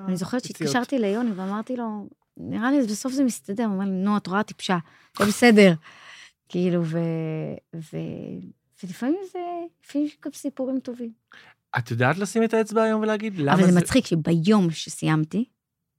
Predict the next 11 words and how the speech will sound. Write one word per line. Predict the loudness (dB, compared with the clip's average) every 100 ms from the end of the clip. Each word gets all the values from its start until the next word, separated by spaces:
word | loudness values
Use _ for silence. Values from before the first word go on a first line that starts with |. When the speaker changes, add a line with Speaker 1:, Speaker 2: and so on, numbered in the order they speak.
| -4
Speaker 2:
יצא | 2 4
Speaker 1:
איתי, | 4
Speaker 2:
הבטן. | 0 -4 -8 _ _ _ -8
Speaker 1:
אבל, | -2 -2 -2 -6
אבל | -8 -10
ברמה | -12 -8 -2 -2
של | -2 -4
כאילו | -2 2
מי | 2 0
כזה | 0 0
ל-, | 0 -2 -8